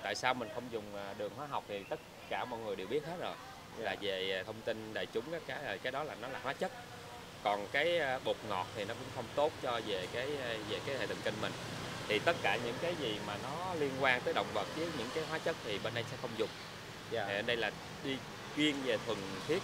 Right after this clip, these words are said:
Speaker 1: là thực vật.
Speaker 2: Dạ.
Speaker 1: Đó là cái đó thì nó mới đảm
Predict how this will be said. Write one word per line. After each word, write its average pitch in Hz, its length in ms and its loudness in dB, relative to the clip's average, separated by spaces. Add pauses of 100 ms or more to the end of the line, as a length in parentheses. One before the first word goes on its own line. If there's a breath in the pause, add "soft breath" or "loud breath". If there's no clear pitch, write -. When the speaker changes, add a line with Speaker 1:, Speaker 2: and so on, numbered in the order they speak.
Speaker 1:
là 95 380 2 (100)
thực - 200 -2
vật. 101 100 2 (640)
Speaker 2:
Dạ. 113 140 2
Speaker 1:
Đó 131 120 8
là 139 120 8 (380)
cái 143 100 4
đó 156 200 6
thì 120 120 2
nó 110 80 0
mới 147 280 2 (140)
đảm 92 160 2